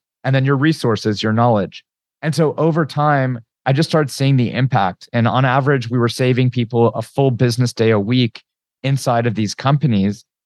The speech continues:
by just aligning them on best practices of all the different tools that they should use to collaborate better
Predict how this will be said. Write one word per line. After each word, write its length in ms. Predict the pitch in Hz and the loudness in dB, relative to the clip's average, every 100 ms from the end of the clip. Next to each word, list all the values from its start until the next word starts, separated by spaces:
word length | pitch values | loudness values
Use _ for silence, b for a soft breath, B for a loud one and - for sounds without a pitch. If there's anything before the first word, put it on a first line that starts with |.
| _ _ _ | _ _ _
by 120 | 135 | -4
just 260 | 135 170 165 | 0 0 0
aligning 500 | 143 113 123 180 175 | 0 0 2 2 2
them 280 | 123 110 110 | 2 -2 -2
on 180 | 117 107 | -2 -2
best 320 | - 131 131 | 0 -2 -2
practices 600 | - 120 - 160 143 117 | -4 -4 -2 -2 0 0
of 220 | 110 101 - _ _ _ _ - | 0 -2 -10 _ _ _ _ -2
all 160 | 123 | -2
the 100 | 147 | 0
different 380 | 156 160 160 139 | -2 -2 -2 -4
tools 340 | - 151 156 | -2 0 2
that 120 | 131 117 | 0 -2
they 100 | 123 | -2
should 220 | - 120 | -2 -4
use 240 | 120 160 | 0 0
to 120 | 143 135 | 0 -4
collaborate 600 | - 120 151 160 120 - | -2 0 0 0 -2 -2
better 420 | 107 101 104 | -2 0 0